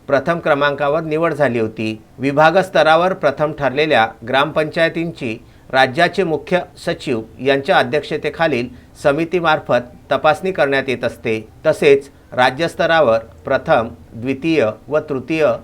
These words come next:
क्रमांकाचे पुरस्कारही देण्यात येतात. याच अनुषंगाने वरुड तालुक्यातील सावंगा ग्रामपंचायतीची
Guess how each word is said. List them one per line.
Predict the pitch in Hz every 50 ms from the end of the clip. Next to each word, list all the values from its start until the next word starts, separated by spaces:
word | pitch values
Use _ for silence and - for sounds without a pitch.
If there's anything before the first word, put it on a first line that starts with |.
| - - -
क्रमांकाचे | 135 131 139 147 156 156 147 156 151 - 180
पुरस्कारही | 170 - 147 139 139 139 139 - 156 143 139 135 131 165 170
देण्यात | 156 151 139 123 127 123 117 120
येतात. | 113 110 - 117 110 110 - - - - -
याच | 110 131 151 165 185 185 -
अनुषंगाने | - - 147 147 156 156 - - 147 143 147 160 170 147 123 110 113 113 - - - -
वरुड | 120 127 131 135 151 175 175 -
तालुक्यातील | 170 139 139 147 151 - - 160 151 - 127 113 120 117 - - - -
सावंगा | - 131 123 127 151 156 156 170 175
ग्रामपंचायतीची | 170 151 147 127 135 139 147 139 147 139 131 127 120 156 151 156 151 156 160 156 - 139 113 110